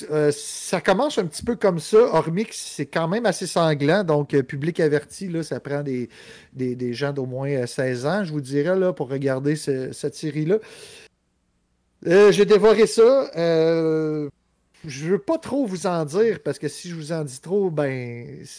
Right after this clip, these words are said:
ça, ça va un peu divulgacher, là, le, la série. Mais c-, honnêtement, c'est une super bonne série.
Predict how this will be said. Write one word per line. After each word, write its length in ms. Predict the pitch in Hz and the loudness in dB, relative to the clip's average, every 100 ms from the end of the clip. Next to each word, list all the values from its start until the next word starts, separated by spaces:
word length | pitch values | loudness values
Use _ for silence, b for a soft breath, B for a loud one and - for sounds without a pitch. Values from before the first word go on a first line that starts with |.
| - - _ _ - | -20 -20 _ _ -20
ça, 120 | 120 | -16
ça 180 | - 120 | -14 -8
va 180 | 143 | -6
un 60 | 131 | -6
peu 260 | 120 170 147 | -4 -4 -4
divulgacher, 880 | 131 147 147 147 139 131 - 175 | -4 -4 0 2 2 0 -2 -4
là, 160 | 156 151 | 0 0
le, 320 | 135 123 120 113 B B B - | 0 -2 -6 -10 B B B -4
la 280 | 139 156 156 | 2 2 2
série. 400 | 170 151 196 196 | 0 -2 0 -2
Mais 240 | 147 143 | 0 -2
c-, 120 | - - | -4 -4
honnêtement, 440 | 196 190 190 233 | -2 -2 -2 -6
c'est 160 | - 147 | -6 -8
une 100 | 131 | -8
super 520 | - 220 202 175 143 | -14 -12 -2 -2 0
bonne 180 | 147 156 | -2 -4
série. 520 | 156 143 131 165 | -4 -4 -2 -4